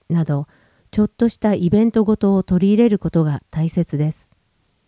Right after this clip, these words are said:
要支援の方など、いきなり取り組むのが難しい方は、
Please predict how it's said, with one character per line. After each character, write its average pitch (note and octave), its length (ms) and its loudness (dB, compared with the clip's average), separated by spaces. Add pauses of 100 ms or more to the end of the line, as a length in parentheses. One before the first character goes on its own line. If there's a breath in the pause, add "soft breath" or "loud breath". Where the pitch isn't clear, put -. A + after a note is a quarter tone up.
(720)
要 A#3+ 220 8
支 F3 180 -2
援 F#3 200 4
の D3+ 100 0
方 D3+ 260 -4
な D#3 140 0
ど、 C3+ 260 -4 (580)
い F3+ 80 -2
き G#3 160 0
な A3 120 4
り A3+ 140 0
取 A3 200 0
り - 40 -8
組 B3 160 2
む B3 40 4
の G3+ 120 4
が D3+ 140 0
難 E3+ 380 -2
し A#3+ 180 -2
い G#3+ 40 -2
方 D3+ 280 -4
は、 C#3 200 -4